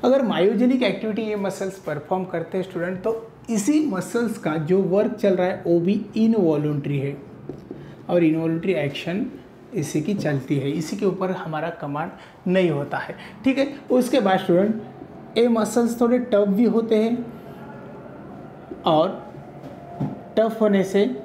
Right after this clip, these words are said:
इन्हीं का work जो चलता है वो regular चलता है student, ठीक है।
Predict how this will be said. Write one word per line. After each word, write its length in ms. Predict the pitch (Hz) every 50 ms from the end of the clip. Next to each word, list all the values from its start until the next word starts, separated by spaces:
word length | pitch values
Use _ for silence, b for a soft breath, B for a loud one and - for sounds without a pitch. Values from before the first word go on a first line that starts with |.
| - -
इन्हीं 180 | 185 185 196 180
का 140 | 202 196
work 360 | 185 165 170 196 202 202 - -
जो 80 | - 202
चलता 300 | 196 - 160 151 - 175
है 120 | 160 160 180
वो 160 | 190 190 190
regular 680 | - - 147 151 156 151 147 147 190 202 190 180 160 139
चलता 340 | 143 - - 131 127 127 131
है 120 | 131 131 127
student, 680 | - - 139 135 - - - - - - - - - -
ठीक 160 | 247 233 247
है। 140 | 247 247